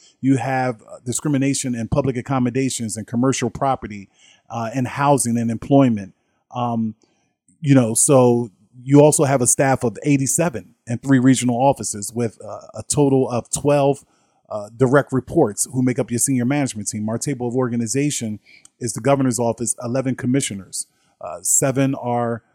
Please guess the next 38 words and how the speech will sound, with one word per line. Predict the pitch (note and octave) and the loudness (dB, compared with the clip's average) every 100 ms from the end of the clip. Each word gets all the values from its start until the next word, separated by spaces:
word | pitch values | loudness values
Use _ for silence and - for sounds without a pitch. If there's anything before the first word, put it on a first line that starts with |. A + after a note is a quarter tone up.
| _ | _
six, | - - - | 0 0 0
excuse | - C3+ A2 | -2 -4 -4
me, | A#2+ | -4
are, | A#2+ A#2+ A#2 A2+ | 0 0 0 -2
uh, | G#2+ G#2+ | -6 -4
Democrat, | G#2 C#3+ C#3 A#2+ G#2 | 0 0 0 -4 0
five | B2 A#2+ | 2 2
are | A#2 | 2
Republican. | A2+ - C#3 A2 G#2 G2 | 0 0 0 -2 -6 -10
And | G#2 | -6
so | - A#2+ G#2+ _ _ - | -2 -2 -4 _ _ 2
those | C#3+ B2 | 2 4
are | |
your | B2 | 2
bosses. | A2+ C#3+ A2 - - - _ _ | 6 4 4 -4 -8 -10 _ _
And | C#3 | -2
then | D3 | 0
you | C3 C#3+ | 2 2
also | C#3+ C#3+ C#3+ | 2 0 -2
have | B2+ B2 A2+ | -4 -6 -4
the | |
needs | A#2+ C3 C#3 A#2+ | 0 2 2 -2
of | - A#2+ A#2 - _ _ _ | -6 -6 -6 -8 _ _ _
the | C3 | -6
people | D3+ A#2 A#2 | -4 -4 -6
of | |
the | G#2+ | -6
Commonwealth. | - F3 C3+ G#2+ G#2 | -2 -2 -2 -4 -6
So | - B2+ A2+ _ _ - | -2 -2 -4 _ _ 0
there's | D3 C#3 | 0 2
not | F#3 C3+ | 2 2
one | D3 D#3 | 0 2
particular, | - - B2+ B2 A#2 A2+ | -2 -4 -4 -4 -4 -6
um, | A#2+ A2+ G2+ _ _ | -6 -6 -8 _ _
day | C#3 D3 A#2+ A2+ | 2 2 2 0
that's | G#2+ G#2+ - | -4 -6 -6
the | A2 | -2
same. | - D#3 G2+ | 0 0 -2